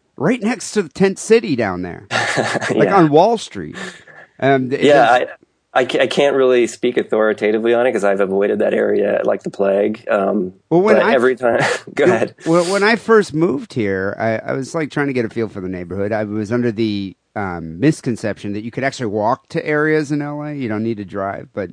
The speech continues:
Speaker 1: L A's just
Speaker 2: Really?
Speaker 1: this
Speaker 2: Where,
Speaker 1: huge
Speaker 2: where on earth did you hear that?
Speaker 1: <laughs> I, I don't know. I figured I was downtown. I was like, "Oh, there's gotta be stuff downtown."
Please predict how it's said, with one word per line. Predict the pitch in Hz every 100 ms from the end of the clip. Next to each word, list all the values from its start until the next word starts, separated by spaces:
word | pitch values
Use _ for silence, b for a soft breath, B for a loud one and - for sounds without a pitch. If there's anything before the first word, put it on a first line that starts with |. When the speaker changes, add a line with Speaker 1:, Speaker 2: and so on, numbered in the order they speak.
| -
Speaker 1:
L | 117
A's | 123
just | 120
Speaker 2:
Really? | 135 165 135
Speaker 1:
this | 117
Speaker 2:
Where, | 135 151 156
Speaker 1:
huge | 143
Speaker 2:
where | 147 151
on | 139
earth | 127 127
did | 135 110
you |
hear | 104 110
that? | 104 101 - -
Speaker 1:
<laughs> |
I, | 185 247 196
I |
don't | 196 156
know. | 135
I | 143
figured | 208 202
I | 180
was | 156
downtown. | 127 156 156 143 151 147 151
I | 135
was | 113
like, | 113
"Oh, | 156 196
there's | 170 131
gotta | 139 110
be | 113
stuff | - 139 123
downtown." | - 120 113 107 113 120 135